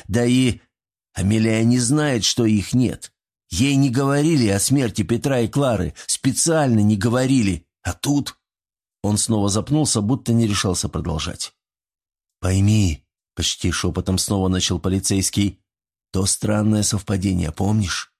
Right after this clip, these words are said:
Я даже проверил, время смерти Петра шестнадцать двадцать четыре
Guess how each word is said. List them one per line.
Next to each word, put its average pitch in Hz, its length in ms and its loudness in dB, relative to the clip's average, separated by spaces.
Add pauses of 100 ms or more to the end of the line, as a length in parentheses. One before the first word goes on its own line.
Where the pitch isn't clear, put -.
(340)
Я 110 180 0
даже 107 360 0
проверил, 107 680 0 (100)
время 110 340 2
смерти 107 440 -2
Петра 107 340 -2
шестнадцать 107 760 0
двадцать 104 360 -2
четыре 95 560 0